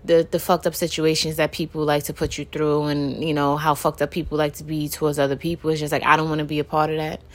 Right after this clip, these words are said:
and whatnot. And it had me thinking about the two different sides of which way I can go. Like, I can stay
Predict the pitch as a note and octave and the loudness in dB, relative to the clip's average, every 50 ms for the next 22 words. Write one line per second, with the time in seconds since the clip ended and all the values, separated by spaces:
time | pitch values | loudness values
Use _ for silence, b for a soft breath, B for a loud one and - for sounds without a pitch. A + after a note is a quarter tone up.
0 | B B B B B B B B - D#3 D#3 D#3+ E3 D#3 E3+ E3 E3 D#3+ D#3+ D3+ | B B B B B B B B 0 2 4 6 4 4 4 2 4 4 4 4
1 | - B B B B B - F3+ F3+ E3+ F3 E3+ F3 F3+ F3 F3 F3+ F3 F3+ F3 | 2 B B B B B 4 6 6 6 4 6 8 8 8 8 6 2 0 0
2 | F3 - - F#3 F3 E3+ - E3+ E3 D#3 E3 D#3+ D#3 D#3 D#3 D#3 - - - - | -2 -2 -2 -2 0 0 0 -2 0 4 6 8 8 8 8 6 4 -2 -12 -20
3 | - - - - - - - - - - - - - - - - - - - - | -20 -20 -20 -20 -20 -20 -20 -20 -20 -20 -20 -20 -20 -20 -20 -20 -20 -20 -20 -20
4 | - - - - - - - - - - - - - - - - - - - - | -20 -20 -20 -20 -20 -20 -20 -20 -20 -20 -20 -20 -20 -20 -20 -20 -20 -20 -20 -14
5 | - - F#3 F3+ F3 E3+ - - - C4 A#3 G3 F3+ F#3+ F#3 - - E3+ E3 D#3+ | -8 4 6 6 6 6 2 0 2 2 2 6 6 6 6 6 0 -4 -2 -2
6 | - - E3+ E3 E3 D#3+ D#3 D#3+ D3+ D#3 D#3+ D#3 D#3 - D#3+ D#3 D3+ D3+ D3 C#3+ | 0 4 4 6 6 4 2 -2 -2 0 0 0 2 0 0 2 2 2 2 0
7 | C#3 - C#3 C#3 C#3+ D3 D#3+ D#3+ D#3 D3+ D3+ D3 C#3+ D#3 D#3+ D#3 - E3 D#3 D#3 | 0 -2 -4 -2 2 6 6 6 8 6 4 6 6 6 4 4 2 -4 -2 -2
8 | - - - - - F3+ F#3 G#3 G#3+ F#3+ E3 D3 C#3+ E3 F3 | -2 -4 -4 6 8 8 10 10 8 6 6 4 0 -2 -6